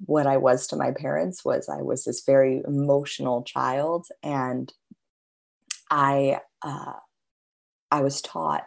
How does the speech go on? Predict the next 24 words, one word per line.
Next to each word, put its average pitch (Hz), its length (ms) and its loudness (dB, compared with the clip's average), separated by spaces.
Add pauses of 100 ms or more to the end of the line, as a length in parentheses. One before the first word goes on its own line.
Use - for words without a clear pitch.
and 139 140 0
kind 139 180 -2
of 127 180 -8
conditioned 143 520 -4
and 139 140 -6
programmed 147 560 0
that - 220 -8 (360)
those 143 240 2
feel-, 139 280 0
those 139 180 -2
big - 340 -4
feelings, 143 540 -4
those - 160 -14
big - 140 -2
emotions 139 800 -2
were, 131 220 -2 (300)
were - 140 -6
inappropriate 165 800 0
to 135 120 -4
feel. - 460 -4 (140)
And 139 540 -2 (1600)
I 185 180 2
never, 196 380 4
like, 151 360 0